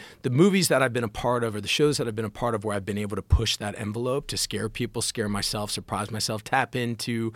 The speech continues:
that wildness, that's how I, that's my only sort of barometer of, of success. Um, but now, you know, like, going out there with this, again, with no aspirations of, of, of it,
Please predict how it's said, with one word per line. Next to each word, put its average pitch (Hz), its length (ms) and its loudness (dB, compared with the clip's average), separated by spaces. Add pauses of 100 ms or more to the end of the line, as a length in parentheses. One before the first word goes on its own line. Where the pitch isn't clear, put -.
(340)
that 110 220 2
wildness, 123 760 2 (260)
that's 123 320 2
how 110 180 2
I, 101 460 2 (320)
that's 139 180 4
my 135 140 4
only 120 260 0
sort 113 220 0
of 101 80 -2
barometer 98 680 -2 (200)
of, 101 300 -2
of 107 180 -4
success. - 640 -2 (340)
Um, 127 320 -6 (240)
but 127 120 2
now, 135 400 4
you 107 140 -8
know, 117 40 0
like, 110 140 -6
going 123 340 0
out 113 240 0
there 110 400 -2 (100)
with 117 360 -2
this, 143 260 6
again, 135 320 0
with 117 160 -2
no 127 180 0
aspirations 110 840 -2
of, 98 320 -6
of, 104 320 -6
of 113 160 -2
it, - 80 -8